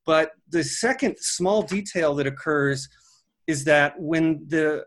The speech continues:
Assyrians are routed again and the cavalry rides back into the Persians, 'cause the Persians have to stay home, they bring, um, a number of treasures.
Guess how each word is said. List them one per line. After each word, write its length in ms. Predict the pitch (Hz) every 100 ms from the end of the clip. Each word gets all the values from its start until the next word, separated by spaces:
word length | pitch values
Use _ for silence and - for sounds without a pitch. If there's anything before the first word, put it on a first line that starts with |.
| -
Assyrians 580 | 147 - 214 226 202 147
are 120 | 143
routed 520 | 127 131 156 165 147 123
again 600 | 117 156 135 101 101 120 _ _ _
and 260 | 143 135 131
the 160 | 131
cavalry 560 | 127 - 170 185 160 139
rides 320 | 123 139 151
back 300 | - 135 135
into 240 | 143 135 127
the 80 |
Persians, 560 | 110 151 151 139 110 98
'cause 100 | 113
the 80 | 113
Persians 340 | 131 135 123
have 120 | 127 -
to 80 |
stay 220 | - 123 120
home, 360 | 143 127 107 - - - _ -
they 180 | 151
bring, 640 | 139 131 135 170 202 214 208 _ _ _ _
um, 340 | 143 135 127 131
a 100 | 139
number 380 | 131 156 170 135
of 240 | 120 107 -
treasures. 720 | - 190 196 123 107 117